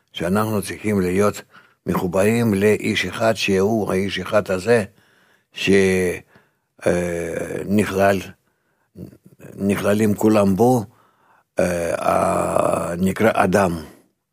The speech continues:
ואנחנו לא, לא, לא, לא אדם ולא בני אדם, אנחנו רק חלקים קטנים שהם מעלינו,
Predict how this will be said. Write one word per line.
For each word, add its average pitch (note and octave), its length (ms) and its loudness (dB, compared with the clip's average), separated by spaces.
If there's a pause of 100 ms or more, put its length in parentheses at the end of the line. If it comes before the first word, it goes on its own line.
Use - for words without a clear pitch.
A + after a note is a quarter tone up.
ואנחנו F#2 560 -2
לא, A2 140 0 (640)
לא, A#2 280 2 (500)
לא, - 120 -6 (300)
לא G#2+ 340 4
אדם A2 360 2
ולא G2+ 240 0
בני F#2+ 360 0
אדם, F2 360 -2
אנחנו F2+ 420 -4
רק A#2+ 320 0 (720)
חלקים G2 580 -2
קטנים A2 560 -2
שהם G#3 400 2 (640)
מעלינו, G#2+ 1080 4